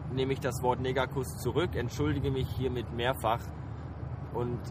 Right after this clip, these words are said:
sage stattdessen, dass alle dicken, fetten Kinder den ganzen Tag afroamerikanische, mit guatemalischer Schokolade überzogene Eisschaumbärchen auf Vollwertwaffel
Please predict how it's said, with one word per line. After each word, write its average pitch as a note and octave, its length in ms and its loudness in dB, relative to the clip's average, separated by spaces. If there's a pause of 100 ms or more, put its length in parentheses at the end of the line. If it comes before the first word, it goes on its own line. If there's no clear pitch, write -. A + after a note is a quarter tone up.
(160)
sage B2+ 400 4
stattdessen, B2 520 0
dass A2+ 240 0
alle B2 260 2
dicken, B2+ 380 -2
fetten B2 280 -2
Kinder A#2+ 380 2
den A#2 100 0
ganzen A2+ 380 0
Tag A2+ 200 2 (160)
afroamerikanische, A#2+ 1200 2
mit A2+ 160 -2 (100)
guatemalischer A#2+ 880 2
Schokolade G#2+ 640 2
überzogene G2+ 580 0
Eisschaumbärchen G2 760 0
auf F#2+ 240 0
Vollwertwaffel F2+ 720 0